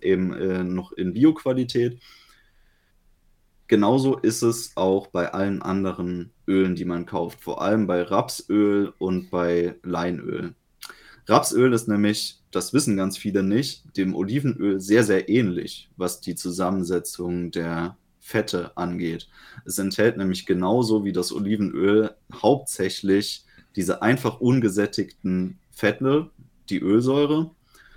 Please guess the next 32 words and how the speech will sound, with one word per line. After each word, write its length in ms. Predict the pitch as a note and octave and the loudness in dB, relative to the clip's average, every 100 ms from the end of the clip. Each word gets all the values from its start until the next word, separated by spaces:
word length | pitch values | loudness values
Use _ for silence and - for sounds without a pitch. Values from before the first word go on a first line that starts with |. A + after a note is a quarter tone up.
| - - | -20 -8
Und 400 | - G#2 G3 F#3+ | 0 2 0 -2
zusätzlich, 1160 | - D#3 E3 - _ D#3+ D#3+ - D#3 E3+ - - - | -4 0 0 0 _ 2 2 2 2 2 0 -12 -8
und 180 | F#2+ G2+ | -4 -2
das 160 | - | -4
enthält 540 | F#2 F#2+ G#2 G2+ G#2 F#2 | -6 -4 0 0 -2 -4
das 300 | F2+ - - | -4 -6 -4
Olivenöl 720 | F#2 G#2+ A2 G#2 E2 F2 - | -2 -2 0 0 0 0 0
eben 280 | F#2 F#2 F#2+ | -2 0 0
nicht, 300 | - - - | 0 -4 -4
Omega-drei-Fettsäuren. 1200 | G2+ F#2+ F2+ F2+ F2 - E2 E2+ F2 - F2 - _ _ _ _ _ | 0 0 0 0 -2 -2 -8 -8 -10 -10 -12 -14 _ _ _ _ _
Leider 320 | E2+ G#2 B2 | 4 6 6
wird 160 | G#2+ - | 4 2
halt 160 | F#2+ F2+ | -2 0
Rapsöl 440 | F#2 - - A2 | -2 -2 2 2
meistens 540 | F#2+ F#2+ G#2+ - F#2 | 2 0 0 -2 -6
unter 220 | F#2+ F#2 F2+ | -4 -4 -2
sehr 180 | F#2 | -2
blöden 380 | F2+ F#2 F#2 F2+ | 0 0 0 -2
Bedingungen 400 | E2+ F2+ F2 F2 | -4 -4 -4 -4
hergestellt 560 | G2+ A2 A2+ - B2 A2 | -2 0 0 0 0 0
und 100 | F#2 | -2
ist 180 | F2+ F#2 | -4 -4
deswegen 460 | F#2 - F#2+ F#2+ | -6 0 0 0
nicht 180 | F#2 - | -2 -6
zu 100 | F#2 | -10
empfehlen 420 | F#2 - F#2+ G#2 | -10 -4 -2 0
und 120 | G2 | -2
auch 140 | F#2+ - | -6 -8
kein 220 | G#2 G2 | -6 -4
gesundes, 580 | F#2 G2+ G#2 G2 - - | -2 -2 -4 -6 -12 -10
ähm, 460 | G2 G2+ G2+ G2+ - _ _ - | -6 -4 -6 -8 -10 _ _ -10
Speiseöl. 720 | - B2 A2 F2+ - E2 | -2 2 2 0 -4 -8